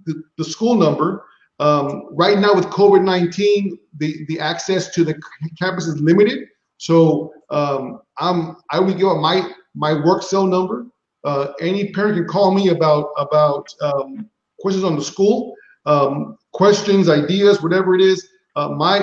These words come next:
my work cell number is two one zero, four five two, one one six six.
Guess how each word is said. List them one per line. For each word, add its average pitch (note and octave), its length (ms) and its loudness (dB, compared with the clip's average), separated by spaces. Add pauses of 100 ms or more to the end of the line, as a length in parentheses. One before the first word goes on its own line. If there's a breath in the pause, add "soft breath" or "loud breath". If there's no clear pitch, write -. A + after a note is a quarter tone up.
(160)
my F#3+ 100 2
work F#3 280 2
cell F#3 240 -2
number E3+ 520 2
is D3+ 360 -4 (100)
two F3+ 120 -2
one E3 220 2
zero, F#3+ 520 -2 (680)
four F3 160 4 (120)
five E3+ 280 0
two, G#3+ 420 -4 (180)
one E3+ 320 0
one F3+ 380 0
six E3 420 -4
six. - 420 -6